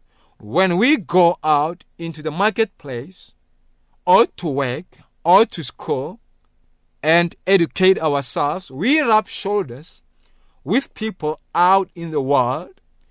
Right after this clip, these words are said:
who speak doubt, unbelief, fear, and talk about their problems.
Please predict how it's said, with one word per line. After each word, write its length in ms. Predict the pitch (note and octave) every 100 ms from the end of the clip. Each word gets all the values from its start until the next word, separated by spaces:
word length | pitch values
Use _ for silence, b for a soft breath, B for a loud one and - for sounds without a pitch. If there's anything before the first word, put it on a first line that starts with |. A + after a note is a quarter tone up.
| _
who 280 | - B2+ B3
speak 460 | C4+ - F#3+ F#3+ -
doubt, 420 | C#3 B2 C#3 G#3 - -
unbelief, 640 | F#3+ G#3+ D3 C3+ C#3+ F#3
fear, 640 | - - G#3+ F#3 B2 C#3 - _ _ _ _ _
and 260 | D#3 D#3+
talk 280 | - G#3 G#3+ -
about 320 | B2+ E3 E3+
their 180 | D3+ C#3+
problems. 840 | - F3 D#3+ A#2+ - _ - _